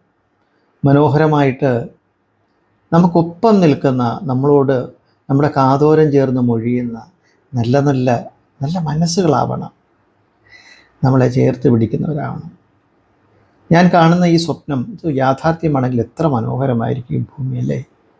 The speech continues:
അപ്പോൾ നാം വീണ്ടും പറയും, വയലാർ എഴുതിയതുപോലെ,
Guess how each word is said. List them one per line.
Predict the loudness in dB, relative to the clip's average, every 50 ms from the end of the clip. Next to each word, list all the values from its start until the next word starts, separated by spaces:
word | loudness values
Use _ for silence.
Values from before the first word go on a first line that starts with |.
| _ _ _ _ _ _ _ _ _ _ _ _ _ _ _ _ _ _ _ _ _ _ -6
അപ്പോൾ | 0 2 4 4
നാം | 4 4 4 4
വീണ്ടും | 4 4 4 2 2 2
പറയും, | 2 2 2 2 0 -2 -6 -10 _ _ _ _ _ _ _ _ _ _ _ _ _ _ _ _ _ _ _ _ _ _ _ _ _ _ _ _ 0
വയലാർ | 2 2 4 4 4 2 2
എഴുതിയതുപോലെ, | 2 2 2 2 0 0 0 0 0 0 0 0